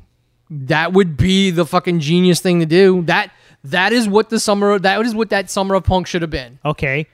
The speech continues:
Speaker 2: then why does he come back to W, uh, A E W? He got what he
Speaker 1: Who ca-,
Speaker 2: wanted.
Speaker 1: who calls him out? Who calls him
Speaker 2: Supposedly
Speaker 1: out?
Speaker 2: he got released. Why he's not showing up at fucking Raw the next night?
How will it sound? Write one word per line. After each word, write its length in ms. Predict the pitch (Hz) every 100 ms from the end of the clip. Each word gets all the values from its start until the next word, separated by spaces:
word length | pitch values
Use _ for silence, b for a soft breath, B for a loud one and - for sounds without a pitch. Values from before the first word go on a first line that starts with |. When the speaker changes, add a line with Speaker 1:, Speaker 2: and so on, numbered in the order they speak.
| _
Speaker 2:
then 300 | 139 156 143 123
why 260 | 139 143
does 160 | 156 147
he 80 | 151
come 200 | 156 147
back 200 | 151 143
to 200 | 160 151
W, 320 | 135 147 147 _
uh, 340 | 156 147 147 135
A 80 | 143
E 160 | 156
W? 360 | 156 190 131 110 - b b b b b _ _ _ _ _ _ _ _ _ _
He 140 | 160
got 200 | 147 147
what 120 | 160
he 40 | 156
Speaker 1:
Who 60 | 202
ca-, 20 |
Speaker 2:
wanted. 260 | 185 131 -
Speaker 1:
who 160 | 202 190
calls 320 | 196 190 170
him 100 | 175
out? 120 | -
Who 180 | 170 226
calls 300 | 247 240 226
him 100 | 233
Speaker 2:
Supposedly 200 | 226 226
Speaker 1:
out? 40 |
Speaker 2:
he 100 | 170
got 180 | 180 180
released. 460 | 175 190 220 - - -
Why 180 | 143
he's 180 | 180 156
not 220 | 170 170
showing 260 | - 170 170
up 180 | 170 170
at 220 | 165 151
fucking 540 | 175 165 165 160 131 _ _ _ _
Raw 380 | 147 131 160 180
the 100 | 143
next 320 | 131 127 - 135
night? 280 | 117 113